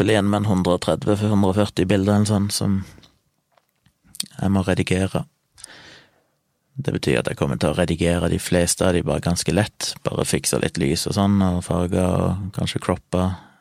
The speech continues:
bitte grann der det er nødvendig. Og så velger jeg vel ut i hvert fall ett bilde av hver person som jeg bruker litt mer tid på å redigere.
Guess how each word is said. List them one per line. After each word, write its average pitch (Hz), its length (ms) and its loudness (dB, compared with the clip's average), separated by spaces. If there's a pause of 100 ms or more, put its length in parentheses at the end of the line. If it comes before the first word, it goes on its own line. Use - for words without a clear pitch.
(200)
bitte 98 220 -4
grann 98 200 2
der 95 120 0
det 95 80 0
er 95 80 0
nødvendig. 104 420 0 (1200)
Og - 80 -2
så - 80 -2
velger 90 260 2
jeg 80 60 2
vel 80 140 2
ut 82 160 0
i 85 60 4
hvert 80 100 0
fall - 140 -2
ett - 280 -6
bilde 87 300 0
av 87 100 -2
hver 85 220 2
person 90 480 0
som - 140 -4
jeg - 120 -4
bruker - 240 0
litt - 240 -4
mer 71 160 -2
tid - 160 0
på - 80 -2
å - 60 0
redigere. - 480 -4